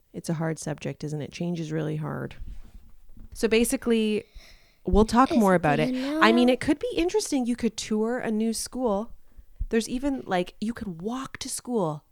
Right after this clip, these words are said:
Speaker 1: Boop-a-doop-a-doop. Walk your butt to school. Also, you wanna hear something I heard the other day?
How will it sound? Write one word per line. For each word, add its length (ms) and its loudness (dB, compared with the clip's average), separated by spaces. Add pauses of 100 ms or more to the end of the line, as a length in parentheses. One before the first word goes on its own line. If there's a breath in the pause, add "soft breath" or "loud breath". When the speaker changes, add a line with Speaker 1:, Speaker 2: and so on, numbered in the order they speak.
(140)
Speaker 1:
Boop-a-doop-a-doop. 1300 -4 (600 soft breath)
Walk 240 -6 (120)
your 100 -2
butt 320 0
to 100 0
school. 400 -2 (200 soft breath)
Also, 540 2
you 140 -8
wanna 140 0
hear 100 -2
something 260 -6
I 60 -4
heard 180 -4
the 100 -2
other 160 -4
day? 200 -2